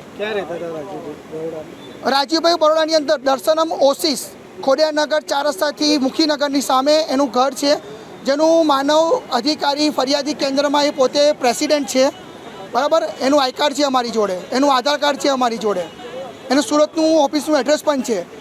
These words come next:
Speaker 2: એ મોબાઈલ બંધ કરીને બેસી ગયો છે, પણ એના વાઈફનો મોબાઈલ હજુ પણ ચાલુ છે. એની વાઈફે મને ગઈકાલે એવું પણ કીધું કે હું બીમાર છું અને બે દિવસ પછી સુરતની ઓફિસ ઓપન કરવાની છું, એવો મને ગઈકાલે જવાબ એની વાઈફ તરફથી મળ્યો છે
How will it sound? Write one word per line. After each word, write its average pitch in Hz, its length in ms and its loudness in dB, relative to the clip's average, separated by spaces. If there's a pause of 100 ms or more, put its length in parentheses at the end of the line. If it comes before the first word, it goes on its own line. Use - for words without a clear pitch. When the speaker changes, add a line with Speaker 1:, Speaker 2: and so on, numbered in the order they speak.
(220)
Speaker 2:
એ 277 100 2
મોબાઈલ 311 300 2
બંધ 311 200 2
કરીને 320 160 0
બેસી 302 200 0
ગયો 320 100 4
છે, 294 60 -2
પણ 294 120 0
એના 294 140 0
વાઈફનો 277 340 0
મોબાઈલ 302 280 2
હજુ 285 200 0
પણ 466 160 0
ચાલુ 247 300 -2
છે. 190 160 -4 (680)
એની 262 100 2
વાઈફે 285 240 0
મને 294 160 2
ગઈકાલે 294 340 0
એવું 311 140 2
પણ 330 120 2
કીધું 302 600 -2
કે 285 100 2
હું 302 340 4
બીમાર 294 320 2
છું 311 160 0
અને 302 100 4
બે 269 140 0
દિવસ 311 180 -2
પછી 302 140 0
સુરતની 277 340 -2
ઓફિસ 277 260 0
ઓપન 269 260 0
કરવાની 277 400 -2
છું, 170 180 -12 (460)
એવો 277 180 4
મને 285 200 2
ગઈકાલે 277 380 0
જવાબ 262 280 2
એની 277 120 2
વાઈફ 262 220 0
તરફથી 262 260 -2
મળ્યો 247 340 2
છે 180 140 -12